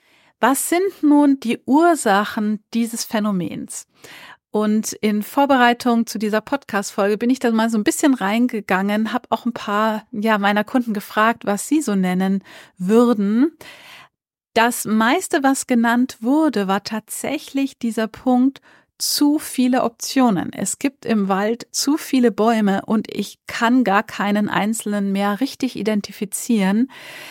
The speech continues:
Es gibt so viele Wahlmöglichkeiten, dass es unglaublich schwer wird, die in Anführungsstrichen beste Option zu identifizieren. Damit kommt es innerlich zu so einer Art Überlastung, Überforderung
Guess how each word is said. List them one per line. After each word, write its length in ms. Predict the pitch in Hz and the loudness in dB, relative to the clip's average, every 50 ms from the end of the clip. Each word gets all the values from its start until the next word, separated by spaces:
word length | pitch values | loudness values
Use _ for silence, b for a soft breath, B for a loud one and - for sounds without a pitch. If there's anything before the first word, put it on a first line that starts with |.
| B B B B B B | B B B B B B
Es 300 | - - 233 - - - | -2 -2 -2 -2 -2 -4
gibt 240 | 269 254 - - | -4 -6 -6 -8
so 280 | - 185 190 233 277 320 | -8 -2 0 2 2 2
viele 540 | - - - 285 277 262 277 269 269 262 - - | 0 0 -2 0 2 2 4 4 2 2 0 -2
Wahlmöglichkeiten, 1600 | 190 185 185 208 214 233 262 302 302 240 208 202 196 - 226 214 - - - 214 196 196 196 196 _ - 202 208 208 208 202 - - 196 - | -6 0 2 4 4 6 6 4 4 4 2 0 -2 -4 -6 -8 -8 -8 -8 -4 -4 -4 -4 -6 _ -8 -6 -6 -6 -6 -8 -10 -12 -12 -6
dass 280 | 208 214 214 220 - - | -4 -4 -4 -4 -6 -8
es 360 | - - - 208 208 - - _ _ _ _ | -8 -6 -4 -4 -6 -8 -10 _ _ _ _
unglaublich 760 | 214 285 330 370 359 302 269 247 247 - - 233 226 - | 2 4 4 4 4 4 4 2 2 2 -2 -4 -4 -4
schwer 600 | - - - 196 190 214 220 240 262 269 240 196 | -6 -10 -8 -4 0 0 2 2 2 2 2 2
wird, 440 | 196 202 202 208 214 - - - - | 0 0 0 0 -2 -4 -8 -10 -8
die 240 | 196 196 196 202 202 b b b b b b - | -6 -4 -4 -4 -6 b b b b b b -6
in 180 | - 139 - | -4 -4 -2
Anführungsstrichen 1040 | - - 240 294 302 - - 214 202 202 - - - - 202 - - 196 202 202 - - - - | 0 2 2 2 0 0 -2 -2 -2 -2 -4 -6 -6 -4 -4 -4 -2 -2 -2 -2 -2 -4 -4 0
beste 420 | - 233 277 - - - - - | 2 2 2 2 0 -2 0 0
Option 680 | - 202 - _ - - - 226 220 220 226 226 226 220 b b b b b b | 0 -2 -4 _ -12 -6 -2 0 0 2 2 2 2 0 b b b b b b
zu 280 | - - - 233 220 - - _ _ | -10 -4 -2 -2 -2 -2 -6 _ _
identifizieren. 1080 | 226 233 240 247 233 220 - 226 - - 220 - - - - - 175 165 156 160 - _ B B B B B B B B B B _ | 0 2 4 4 2 2 0 -4 -4 -4 -6 -6 -6 -6 -4 -2 -2 -2 -2 -4 -6 _ B B B B B B B B B B _
Damit 380 | - 220 262 349 392 370 - - | 0 2 4 4 2 0 -2 0
kommt 300 | - 269 262 262 262 - | 2 2 2 2 2 0
es 180 | 226 226 - - | -2 -2 -4 -4
innerlich 600 | - - 285 330 311 247 214 208 220 220 - - | 0 2 4 4 4 4 4 2 -2 -4 -6 -8
zu 180 | - - 220 | -6 -4 -2
so 120 | 208 202 214 | -2 0 0
einer 320 | 214 214 202 196 - - | 0 0 0 0 0 0
Art 480 | 202 202 214 220 220 208 - - - - | -2 0 0 0 0 -2 -4 -8 -8 -4
Überlastung, 840 | - 214 190 214 202 196 202 247 285 - - - - 220 220 220 220 | -4 -2 0 0 0 2 2 0 0 -2 -4 -2 0 0 0 0 0
Überforderung 1080 | - 214 190 190 190 - - - - 247 285 285 - 190 175 175 180 180 190 220 277 | 0 0 0 0 -2 -2 -4 -6 -4 -2 -2 0 0 -2 -2 -2 -2 -2 0 0 -2